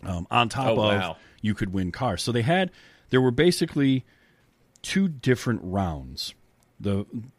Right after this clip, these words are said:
Speaker 1: the main game would be two contestants going against each other, but whoever won that would get to go to the final round, where you had a s-,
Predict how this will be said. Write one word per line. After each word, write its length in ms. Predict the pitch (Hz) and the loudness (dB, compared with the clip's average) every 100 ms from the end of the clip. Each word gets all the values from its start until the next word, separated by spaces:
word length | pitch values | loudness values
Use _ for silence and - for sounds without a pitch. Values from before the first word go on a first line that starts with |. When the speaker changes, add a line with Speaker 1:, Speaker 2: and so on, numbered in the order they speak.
| - | -6
Speaker 1:
the 180 | 113 107 | 0 2
main 480 | 110 135 151 156 156 117 | 4 6 6 4 0 -4
game 320 | 120 117 110 | 0 2 2
would 140 | 104 92 | 2 0
be 120 | 95 | -4
two 180 | - 104 | -2 -4
contestants 520 | 110 107 90 - 90 | -4 -4 -6 -8 -10
going 220 | 82 85 | -6 -6
against 340 | 85 107 117 - | -4 -6 -6 -8
each 120 | - | -8
other, 160 | 85 76 | -8 -6
but 160 | 82 | -8
whoever 320 | 104 107 104 | -4 -4 -2
won 320 | 87 113 180 104 | -2 0 0 0
that 360 | 71 76 - _ _ _ _ _ _ _ _ _ | -4 -10 -16 _ _ _ _ _ _ _ _ _
would 260 | 104 110 104 | -6 -6 -2
get 160 | 104 | -4
to 100 | - | -4
go 220 | 95 98 95 | -4 -2 -2
to 440 | - 95 92 90 | -4 -4 -2 -4
the 80 | 85 | -6
final 340 | - 127 127 95 | -4 -2 0 -2
round, 340 | 87 87 85 | -2 -4 -6
where 80 | 87 | -6
you 180 | 87 85 | -4 -4
had 220 | 95 90 | -4 -4
a 40 | |
s-, 160 | 85 - | -6 -10